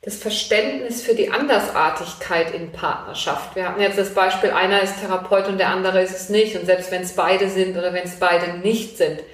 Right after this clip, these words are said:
wir sind alle unterschiedlich und bringen verschiedene Qualitäten mit rein. Und wenn ich mir jetzt einen Partner ausgesucht habe, der kein Therapeut ist, dann werde ich dafür auch gute Gründe haben. Und dann schätze ich diesen Partner vielleicht für seine Qualität von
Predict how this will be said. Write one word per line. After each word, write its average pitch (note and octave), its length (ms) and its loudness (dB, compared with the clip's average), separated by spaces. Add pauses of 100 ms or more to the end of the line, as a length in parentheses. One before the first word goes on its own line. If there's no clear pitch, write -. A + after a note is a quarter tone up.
(420)
wir G3 160 2
sind A#3 360 2
alle F#3+ 280 2
unterschiedlich G#3+ 680 -4
und F#3+ 140 -6
bringen F#3+ 300 0
verschiedene F#3 460 -6
Qualitäten F3+ 720 -2
mit E3 180 -6
rein. F#3 440 2
Und E3+ 160 -6
wenn F3 200 0
ich G3+ 200 -4
mir G3+ 140 0
jetzt F#3 280 0
einen F3+ 100 -10
Partner G3 540 2
ausgesucht G#3 680 -2
habe, F#3 180 0
der F3+ 160 0
kein F#3 320 0
Therapeut G3 600 0
ist, C3+ 300 -2 (580)
dann A#3 120 -6
werde A3+ 180 2
ich A3+ 100 -4
dafür A3 300 0
auch - 180 -4
gute A3 280 -4
Gründe C4 460 2
haben. F3+ 300 2
Und F#3 100 -4
dann F3+ 140 0
schätze G#3 440 2
ich G#3 220 -2
diesen G#3 300 -4
Partner F#3+ 400 0
vielleicht F#3 420 2
für - 140 -4
seine F#3 280 0
Qualität F#3+ 720 -2
von F#3 260 2